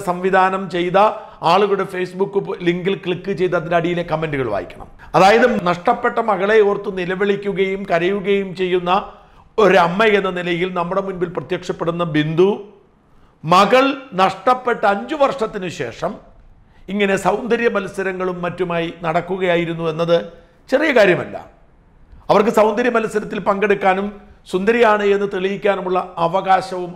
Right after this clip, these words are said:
അധികാരവുമൊക്കെ ഉണ്ട്. പക്ഷേ, മകൾ നഷ്ടപ്പെട്ടതിൻ്റെ വേദനയിൽ ഉരുകി തീർക്കുന്ന അഞ്ചു വർഷമായിരുന്നു എൻ്റേത് എന്ന് മാത്രം പറയരുത്. മകളെ തിരിച്ചു കൊണ്ടുവരുന്നതിനുള്ള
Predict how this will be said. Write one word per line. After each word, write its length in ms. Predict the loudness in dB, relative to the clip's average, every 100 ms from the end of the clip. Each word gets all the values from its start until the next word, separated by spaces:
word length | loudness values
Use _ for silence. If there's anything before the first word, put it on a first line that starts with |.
| -10
അധികാരവുമൊക്കെ 680 | -8 -4 -2 -2 -4 -10 -16 -18
ഉണ്ട്. 160 | -18 -20 _ _ _ _ _ _ _ -20 -20 -6 0
പക്ഷേ, 280 | 2 4 2 0 -10 -20 _ _ _ _ _ -6 2
മകൾ 240 | 2 4 2
നഷ്ടപ്പെട്ടതിൻ്റെ 640 | 0 0 -4 -4 -4 -4 -2
വേദനയിൽ 560 | 0 0 0 -2 -2 -4 -6 -8 -4
ഉരുകി 300 | -2 0 -2 -4
തീർക്കുന്ന 460 | -6 -4 -4 0 0 -2 -10 -10 -2
അഞ്ചു 220 | -2 0 2
വർഷമായിരുന്നു 680 | 2 2 0 0 0 0 -2 -2
എൻ്റേത് 320 | -2 -2 0 0 -2
എന്ന് 140 | -4 -6
മാത്രം 240 | -4 -4 -4
പറയരുത്. 440 | -4 -6 -10 -14 -16 -20 _ _ _ -20 -20 -20 -8 0
മകളെ 300 | 4 6 6 4
തിരിച്ചു 280 | 2 0 0 0
കൊണ്ടുവരുന്നതിനുള്ള 680 | 2 2 2 0 -2 -2